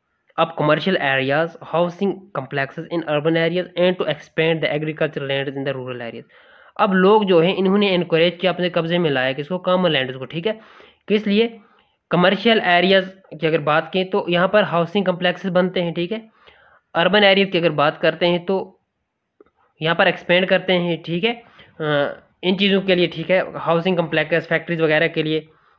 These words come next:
ठीक है? अर्बन एरियाज की अगर बात करते हैं, अगर इसके बरअक्स हम बात करते हैं रूरल एरियाज की, तो वो लैंड को किस लिए, अ, इनक्रोच कर रहे हैं, ठीक है? एग्रीकल्चर के लिए, ठीक है? Today, the vast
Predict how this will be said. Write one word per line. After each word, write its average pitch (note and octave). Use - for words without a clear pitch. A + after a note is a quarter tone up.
ठीक D#3+
है? E3+
अर्बन E3
एरियाज D#3
की D#3
अगर D3+
बात C#3+
करते C#3+
हैं, C#3+
अगर F3+
इसके A3+
बरअक्स E3+
हम F#3
बात E3+
करते F#3+
हैं G3+
रूरल F3
एरियाज D3+
की, D#3
तो F#3+
वो E3+
लैंड A3
को G#3+
किस G#3
लिए, E3
अ, C#3
इनक्रोच E3
कर F#3
रहे F#3
हैं, F3
ठीक F3
है? G#3+
एग्रीकल्चर D#3+
के C3
लिए, B2+
ठीक D#3+
है? -
Today, G3
the E3
vast A#3